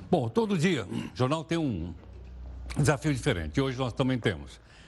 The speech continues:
Aliás, esse eu não conhecia. Foi o Eufrides que separou pra gente aqui.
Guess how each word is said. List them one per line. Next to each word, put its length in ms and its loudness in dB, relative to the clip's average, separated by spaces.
Aliás, 360 2
esse 200 2
eu 60 0
não 80 4
conhecia. 460 0
Foi 280 2
o 120 2
Eufrides 380 0
que 60 -16
separou 320 0
pra 160 0
gente 260 2
aqui. 280 -2